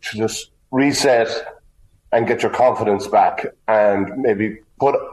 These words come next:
all that to one side. Now, again, you have Sunday or Saturday, three o'clock. Your confidence could be taken another dent. And I think it's very, very, very important that the way that Mayo go out and actually try and control this game. If you remember back to the start of the last time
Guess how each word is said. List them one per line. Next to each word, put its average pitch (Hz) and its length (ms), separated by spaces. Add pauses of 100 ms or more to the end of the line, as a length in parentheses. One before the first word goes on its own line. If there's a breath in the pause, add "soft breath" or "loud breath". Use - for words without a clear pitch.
all 131 240
that 110 240
to 113 80
one 101 200
side. 90 300 (300)
Now, 104 160
again, 104 500 (100)
you 110 80
have 98 320 (180)
Sunday 123 440
or 110 200
Saturday, 107 540 (120)
three 120 180
o'clock. - 600 (880 soft breath)
Your 139 140
confidence 151 400
could 139 140
be 127 80
taken 139 340
another 143 240
dent. 104 240 (400)
And 104 160
I 104 160
think 139 160
it's - 140
very, 127 480 (120)
very, 110 420
very 107 280
important 98 420 (800)
that 113 140
the 113 80
way 123 440
that 117 160
Mayo 113 280
go 110 180
out 107 440
and 101 220
actually 107 440
try 113 220
and 104 80
control 113 380
this 104 180
game. 92 240
If 90 140
you 101 80
remember 120 300
back 107 300
to 92 60
the 90 80
start 101 320
of 98 80
the 90 80
last 98 280
time 98 300